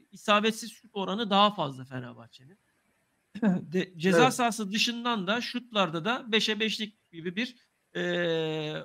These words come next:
Speaker 1: oran söz konusu. Yani burada da Fe-, Fenerbahçe'nin yani şut, e, istatistiğinde de Fenerbahçe'nin, e, rakibine karşı üstün olduğunu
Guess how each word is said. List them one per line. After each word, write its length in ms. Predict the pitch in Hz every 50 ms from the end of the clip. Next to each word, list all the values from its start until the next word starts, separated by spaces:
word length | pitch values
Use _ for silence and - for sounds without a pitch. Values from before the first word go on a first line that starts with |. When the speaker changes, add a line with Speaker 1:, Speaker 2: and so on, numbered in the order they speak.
| -
Speaker 1:
oran 460 | - 190 196 202 214 220 208 202 - _
söz 300 | - - 170 147 - -
konusu. 560 | _ 156 143 135 131 - _ - 220 233 - _ _ _ _ _ _ _ _ _ _ _ _ _ _ _ _ _ _ _ _ _ _ _ _ _ _ _ _ _ _ _ _ _ _ _
Yani 260 | 254 254 233 226 220
burada 220 | 269 277 262 226
da 60 | 208 254
Fe-, 400 | 254 - - 262 262 262 262 254
Fenerbahçe'nin 760 | 247 254 262 269 254 233 208 185 - 196 196 220 254 269
yani 220 | 254 214 196 180 170
şut, 180 | - - - - - _ _ _ _ _ _ _ -
e, 100 | 190 175
istatistiğinde 840 | 208 208 - - 240 220 226 - - - - 214 214 220 240 202
de 120 | 170 214 233
Fenerbahçe'nin, 880 | 226 226 226 233 233 208 202 175 - - 165 151 185 233 247 - - _ _
e, 140 | 170 165 170
rakibine 680 | 196 202 202 220 208 196 220 214 208 214 220 233 226
karşı 380 | 220 196 156 143 143 - - 240
üstün 360 | - - 214 196 - 233 208
olduğunu 540 | 190 160 147 143 165 190 240 254 294 285 -